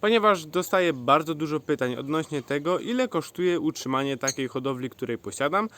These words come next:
albo poszczególnych zwierząt, które są w mojej hodowli. Tak więc już teraz wszystkich nowych widzów zapraszam do zasubskrybowania mojego kanału, żeby być cały czas na bieżąco i zaczynajmy. Więc tak, jeżeli jesteśmy już tutaj właśnie przy wolierach, zacznijmy może od tego.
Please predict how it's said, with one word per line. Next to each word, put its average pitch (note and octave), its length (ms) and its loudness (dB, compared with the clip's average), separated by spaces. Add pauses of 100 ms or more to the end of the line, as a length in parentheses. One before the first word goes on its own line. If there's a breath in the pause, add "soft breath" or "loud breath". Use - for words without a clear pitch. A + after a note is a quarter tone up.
(280 loud breath)
albo A#3+ 320 4
poszczególnych D3 640 -2
zwierząt, C3 360 -4
które C3 300 -4
są C3+ 300 0
w - 20 -4
mojej G2+ 160 -4
hodowli. G2 400 -8
Tak C#3 240 0
więc A2+ 200 -4
już A3 160 -2
teraz A2 300 2
wszystkich F#3 360 -2
nowych C#3+ 280 -2
widzów B2+ 280 -2
zapraszam B2+ 460 -2
do G#2 100 -6
zasubskrybowania D3 880 -2
mojego A2 280 0
kanału, A2 300 -4
żeby G#2 160 -4
być G2 200 -14
cały G3+ 240 2
czas G#3+ 140 0
na G3+ 120 0
bieżąco F3+ 480 -2
i A#2 120 -4
zaczynajmy. G#2+ 760 -2 (1160 loud breath)
Więc G3 240 8
tak, A2+ 200 4
jeżeli A#3 280 8
jesteśmy G3 400 8
już E3+ 100 4
tutaj E3+ 260 6
właśnie C#3+ 300 6
przy F#3 200 4
wolierach, D#3 400 8
zacznijmy D3+ 440 4
może C3 280 6
od - 140 0
tego. A2 420 4